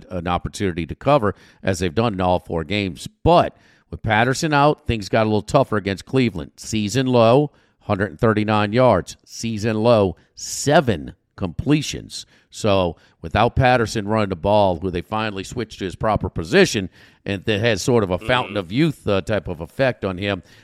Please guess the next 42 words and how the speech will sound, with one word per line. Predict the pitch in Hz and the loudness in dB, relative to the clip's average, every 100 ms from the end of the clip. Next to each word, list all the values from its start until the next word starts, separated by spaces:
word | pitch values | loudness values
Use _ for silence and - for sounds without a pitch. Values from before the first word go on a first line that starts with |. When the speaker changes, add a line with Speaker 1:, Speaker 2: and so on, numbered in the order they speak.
| _ | _
Speaker 1:
that | 101 107 | -4 -4
could | 117 87 | -4 -4
be | 101 | -2
a | 92 | -4
key | - 104 98 | -6 -6 -4
injury | 98 85 87 | -4 -6 -10
for | - 98 92 | -8 -6 -4
the | 82 90 | -4 -4
already | 90 85 80 | -4 -4 -10
thin, | - 113 92 76 _ _ - | -8 -6 -6 -8 _ _ -8
uh, | 90 | -8
Atlanta | - 92 85 90 78 | -6 -8 -6 -8 -8
Falcons, | - 87 80 73 67 82 | -4 -4 -4 -8 -14 -10
makes | 82 - | -10 -8
them | 78 | -10
much | 80 87 87 - | -8 -6 -6 -8
more | 85 80 80 | -6 -6 -8
one-dimensional. | 85 87 78 80 85 - 69 67 _ _ | -10 -10 -8 -8 -10 -10 -16 -16 _ _
So | - 101 | -10 -6
Wes's | 87 127 120 123 | 0 0 0 -6
three | - 123 | -6 -6
plays | - 120 120 104 | -4 -2 0 -2
again, | 98 101 113 98 _ _ - | -6 -2 -2 -4 _ _ -4
uh, | 95 95 | -2 0
Tampa | - - 127 120 | -2 -4 -4 -4
Bay, | 98 113 117 123 - - | -2 2 2 0 -4 -6
uh, | 98 | -4
minus | 101 104 92 | -2 -6 -6
two | - 120 | -4 -2
and | 107 | -2
a | |
half, | 107 117 117 - | 0 0 -2 -6
Washington | 87 80 101 117 113 117 123 | -14 -6 2 2 2 -4 -8
plus | 117 101 - | -4 -6 -2
eight | 101 117 | -4 -4
and | 110 | -4
a | |
half | 113 107 | -2 -4
teaser, | - 120 117 139 123 _ _ - | -4 -4 -2 -4 -4 _ _ -10
Rams | 85 104 120 123 - | -2 2 2 0 -4
minus | 101 113 110 - | -2 0 0 -4
five, | - 101 110 127 123 | 0 2 4 4 2